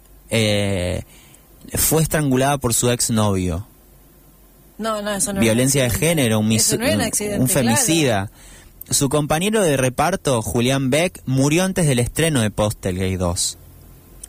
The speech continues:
Speaker 1: Los dos protagonistas, a causa de un cáncer de estómago, diagnosticado durante el rodaje. Después,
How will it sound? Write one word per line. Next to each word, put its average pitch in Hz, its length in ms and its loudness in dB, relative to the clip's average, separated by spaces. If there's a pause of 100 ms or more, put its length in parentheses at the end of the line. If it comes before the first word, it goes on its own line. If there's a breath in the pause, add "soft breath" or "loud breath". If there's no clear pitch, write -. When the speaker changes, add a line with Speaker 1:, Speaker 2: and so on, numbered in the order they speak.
Speaker 1:
Los 104 160 0
dos 120 100 0
protagonistas, 110 920 -2 (520 loud breath)
a 113 160 -2
causa 151 560 0
de 110 140 -2
un 127 160 0
cáncer 135 640 -2
de 104 160 -2
estómago, 95 640 -2
diagnosticado 107 720 0
durante 127 480 0
el 113 100 -2
rodaje. 95 560 -2 (560 loud breath)
Después, 139 640 0